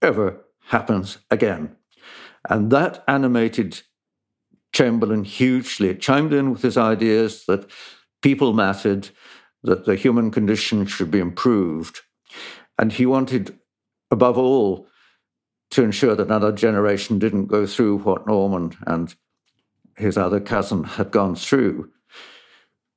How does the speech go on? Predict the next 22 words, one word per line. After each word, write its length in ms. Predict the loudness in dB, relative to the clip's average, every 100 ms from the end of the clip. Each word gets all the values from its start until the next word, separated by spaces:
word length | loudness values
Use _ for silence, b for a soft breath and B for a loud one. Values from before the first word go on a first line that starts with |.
| _
Remember, 520 | 0 2 4 4 2 0
at 260 | -2 -2 0
the 280 | 0 0 2
end 180 | 2 4
of 100 | 4
the 220 | 2 2
First 400 | 2 2 2 0
World 240 | 2 2
War, 180 | 0 0
the 100 | 0
Versailles 500 | 2 2 2 0 0
Settlement, 760 | 0 -2 0 -2 -2 -6 -12 -20 _ _ _ _ -20 _ _ _ _ -6
series 380 | 0 2 2
of 100 | -2
settlements 600 | -4 -4 -4 -6 -6 -10 -12 _ _ B B B _
that 180 | -2 -2
created 440 | 0 0 0 -2
the 80 | -6
peace, 460 | -2 -2 -2 -4 -12 b b b b _ _ _ _ _ _ _
were 280 | 0 2 4
widely 560 | 4 2 2 2 0 -2
thought 560 | 0 0 0 -4 -12